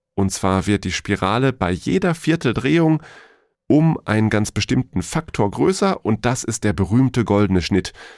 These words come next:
also etwa eins Komma sechs eins acht. Von der Zahl glaubt man ja, dass die irgendwie göttlich ist und besonders schön,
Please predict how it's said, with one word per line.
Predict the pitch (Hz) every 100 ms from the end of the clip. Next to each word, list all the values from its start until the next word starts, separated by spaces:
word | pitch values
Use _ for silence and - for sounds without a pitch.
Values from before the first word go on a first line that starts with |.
| - _ _ _
also | 98 85
etwa | - - 92 87 85 _
eins | 107 92 -
Komma | 90 87 82 85 - _
sechs | - 90 -
eins | - 82 -
acht. | 80 - - - _ _
Von | - 98
der | 92
Zahl | 101 98
glaubt | 95 95 98
man | 98
ja, | 95
dass | 90 -
die | 85 -
irgendwie | 92 90 87 78
göttlich | 101 - 98 95
ist | 78 101 - - - - -
und | 95 87
besonders | - 92 98 92 85
schön, | - 107 113 151 160